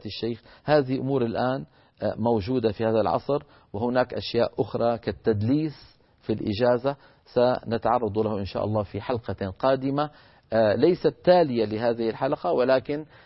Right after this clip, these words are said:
يعني حلقة استثنائية كما يمكن أن نسميها، آه، في، آه، مثل حلقتنا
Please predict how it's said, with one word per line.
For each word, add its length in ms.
يعني 180
حلقة 600
استثنائية 680
كما 240
يمكن 360
أن 60
نسميها، 800
آه، 300
في، 180
آه، 400
مثل 320
حلقتنا 920